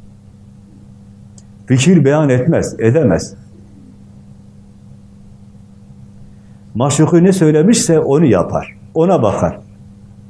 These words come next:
Aşık olduğu öyle söylemiş. "Ateşe at" dese kendini ateşe atar. Hazreti İbrahim gibi. Ama ateş onu yakmaz.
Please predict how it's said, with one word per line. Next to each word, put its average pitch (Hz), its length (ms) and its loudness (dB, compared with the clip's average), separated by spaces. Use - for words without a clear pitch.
Aşık 151 320 0
olduğu 151 260 2
öyle 147 320 2
söylemiş. 92 580 -2
"Ateşe 165 380 -2
at" 160 240 0
dese 147 240 0
kendini 160 400 0
ateşe 151 360 -2
atar. 95 440 -4
Hazreti 135 440 2
İbrahim 135 440 2
gibi. 76 280 -2
Ama 127 260 0
ateş 123 280 -2
onu 127 160 2
yakmaz. 127 480 -2